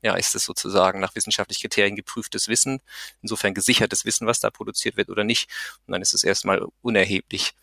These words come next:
äh, welchen Hintergrund die Akteure haben, welche Expertisen die mitbringen, ob die irgendwie,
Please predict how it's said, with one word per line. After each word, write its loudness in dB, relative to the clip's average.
äh, 4
welchen 4
Hintergrund 0
die 0
Akteure -2
haben, 2
welche -6
Expertisen -8
die -12
mitbringen, -8
ob -10
die -8
irgendwie, -6